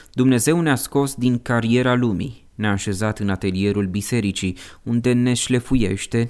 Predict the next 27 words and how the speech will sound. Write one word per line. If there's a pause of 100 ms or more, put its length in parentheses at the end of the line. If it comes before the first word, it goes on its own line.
(140)
ne
cizelează (160)
și
ne
pregătește
pentru
templul
din
cer, (320)
unde
vom
avea
fiecare
un
loc (120)
dinainte
pregătit. (920)
Această
lucrare
nu
este
ușoară, (400)
piatra
este
greu
de
prelucrat,